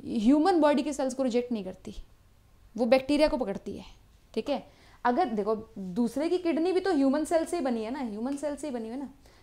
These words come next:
तो human cell को reject करने के लिए होती है cell mediated immunity। किससे आती है ये? T lymphocyte से।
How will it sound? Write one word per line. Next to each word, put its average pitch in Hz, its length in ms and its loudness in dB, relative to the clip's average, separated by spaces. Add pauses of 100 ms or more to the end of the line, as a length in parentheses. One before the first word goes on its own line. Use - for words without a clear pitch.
(100)
तो 285 80 0
human 320 360 0
cell 381 200 4
को 370 100 -2
reject 302 300 0
करने 294 240 -2
के 269 80 -8
लिए 269 80 -4
होती 269 160 -4
है 359 80 -6
cell 339 460 0
mediated 208 560 -4
immunity। 214 460 -12 (760)
किससे 269 260 0
आती 311 240 -2
है 330 100 0
ये? 359 140 -2 (260)
T 359 120 -2 (160)
lymphocyte 208 680 -6
से। 196 200 -16